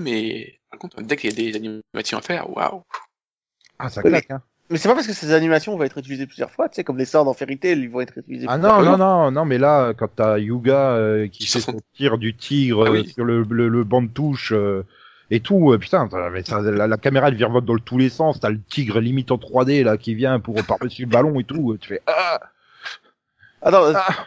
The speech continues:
Speaker 2: Mais le moment où il s'est levé et qu'il allait faire le tir, putain, mais c'était limite de la stop motion, tellement ça a été mal animé, quoi.
Speaker 3: tu veux dire qu'il y a la, qu'il y a la scène où il, il tire et qu'il y a l'autre qui tire sur le terrain et tu vois la balle
Speaker 2: Ouais.
Speaker 3: qui rattrape le gars qui tire et qui dépasse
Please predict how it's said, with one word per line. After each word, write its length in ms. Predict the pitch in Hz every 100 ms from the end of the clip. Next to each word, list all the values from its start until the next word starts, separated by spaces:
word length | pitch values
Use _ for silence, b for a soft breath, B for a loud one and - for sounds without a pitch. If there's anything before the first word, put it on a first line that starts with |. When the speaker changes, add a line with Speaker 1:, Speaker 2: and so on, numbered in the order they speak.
| _
Speaker 2:
Mais 140 | 151 165
le 260 | 147 165
moment 220 | 170 196 196
où 120 | 180
il 80 | 165
s'est 160 | 165
levé 280 | 160 165 180
et 60 | 156
qu'il 160 | 147
allait 140 | 139 135
faire 180 | - 147
le 140 | 151
tir, 300 | - 208 214
putain, 220 | 135 196
mais 80 | 196
c'était 240 | - 107 127
limite 320 | 131 156 160
de 80 | 135
la 80 | 127
stop 260 | - 143
motion, 340 | 156 147 185 147
tellement 260 | - 147 147
ça 100 | 131
a 40 |
été 160 | - 135
mal 160 | 120
animé, 400 | 131 139 135 151
quoi. 280 | - 110 - -
Speaker 3:
tu 100 | 170
veux 60 |
dire 160 | 196 262
qu'il 140 | 196
y 20 |
a 40 | 151
la, 80 | 147
qu'il 220 | 175 -
y 20 |
a 40 | 151
la 120 | 151
scène 400 | - 233 233 196
où 160 | 175 170
il, 280 | 180 175 -
il 180 | 185 170
tire 460 | - - 240 247 202
et 100 | 160
qu'il 140 | - 156
y 20 |
a 40 | 160
l'autre 180 | 190 -
qui 140 | 180
tire 260 | - 202 190
sur 240 | - 202
le 120 | 185
terrain 340 | 180 175 196 220
et 60 |
tu 120 | 202 156
vois 80 | 156
la 100 | 143
balle 240 | 160 143
Speaker 2:
Ouais. 160 | 139 131
Speaker 3:
qui 80 |
rattrape 540 | 147 - 196 - 208 196
le 100 | 180
gars 160 | 180
qui 160 | 175 185
tire 240 | - 226
et 60 | 190
qui 100 | 190
dépasse 560 | 156 170 - 196 226